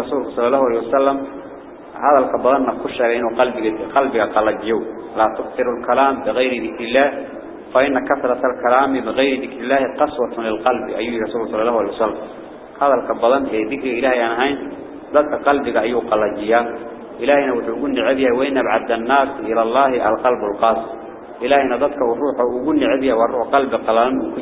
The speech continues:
jiro, oo xaqi uusan gelaynin, oo la mid ah geedka qalalay ee faa'iidada lahayn. Marka Alla subhanahu wa ta'ala wuxuu aayadan ku yidhi, ma jeclo Ilaahay subhanahu wa ta'ala, "لا يحب الله الجهر بالسوء،"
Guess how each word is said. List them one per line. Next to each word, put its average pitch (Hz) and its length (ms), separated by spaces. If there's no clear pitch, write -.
jiro, 110 200
oo 101 160
xaqi 127 280
uusan 107 320
gelaynin, 123 400
oo 92 80
la 117 120
mid 135 120
ah 120 120
geedka 127 360
qalalay 120 300
ee 117 60
faa'iidada 117 440
lahayn. 117 260
Marka 131 240
Alla 135 180
subhanahu 123 300
wa - 120
ta'ala 131 300
wuxuu 113 200
aayadan 127 340
ku 143 40
yidhi, 123 360
ma 131 160
jeclo 120 320
Ilaahay 127 320
subhanahu 127 320
wa 113 80
ta'ala, 127 300
"لا 123 100
يحب - 240
الله 127 260
الجهر 117 400
بالسوء،" 104 380